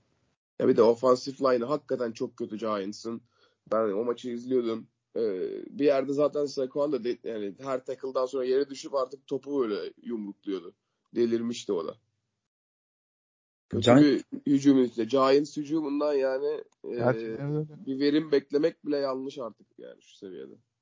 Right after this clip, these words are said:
Speaker 3: Ya yeni aldıkları offensive li-, line var, Justin Pugh. Adam böyle hani oyuncu introları olur ya böyle maç başında böyle, e,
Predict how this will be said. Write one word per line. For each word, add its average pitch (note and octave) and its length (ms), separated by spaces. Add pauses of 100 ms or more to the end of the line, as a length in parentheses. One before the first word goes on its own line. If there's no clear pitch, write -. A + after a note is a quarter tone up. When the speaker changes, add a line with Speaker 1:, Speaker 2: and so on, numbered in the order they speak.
(1040)
Speaker 3:
Ya A2+ 160
yeni A#2 240
aldıkları E3+ 520
offensive E3 520 (180)
li-, - 180
line F#3+ 240
var, G#3 240
Justin C#3+ 380
Pugh. G3+ 300 (680)
Adam D#3 220
böyle E3+ 100
hani F3 200
oyuncu D#3+ 360
introları F3+ 420
olur G3+ 200
ya D3+ 160
böyle C3+ 140
maç C3+ 260
başında C3 420
böyle, B2+ 440 (1300)
e, B2+ 40